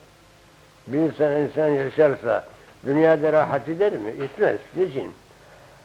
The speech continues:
Vücudu ağırlıklı, zihin yok, bunar gider, ayakları tutmaz, belini kaldıramaz, sidiğini, pisliğini tutamaz bakarsın. Bu hayat mıdır bu? İhtiyarlık büyük bir azaptır.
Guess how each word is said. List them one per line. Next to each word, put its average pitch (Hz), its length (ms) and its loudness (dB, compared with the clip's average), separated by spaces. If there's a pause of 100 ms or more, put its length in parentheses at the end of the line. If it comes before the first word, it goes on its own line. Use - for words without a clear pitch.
(360)
Vücudu 156 400 0
ağırlıklı, 170 800 4 (220)
zihin 156 380 2
yok, 160 360 2 (120)
bunar 160 320 6
gider, 143 460 4 (220)
ayakları 151 580 -2
tutmaz, 147 400 -2 (160)
belini 160 360 2
kaldıramaz, 151 640 4 (840)
sidiğini, 160 520 4 (220)
pisliğini 160 560 -2
tutamaz 160 520 2
bakarsın. 113 480 -6 (100)
Bu 143 120 -2
hayat 180 440 4
mıdır 156 220 0 (100)
bu? 101 120 -10 (640)
İhtiyarlık 151 800 2
büyük 220 260 2
bir 160 100 4
azaptır. 120 560 0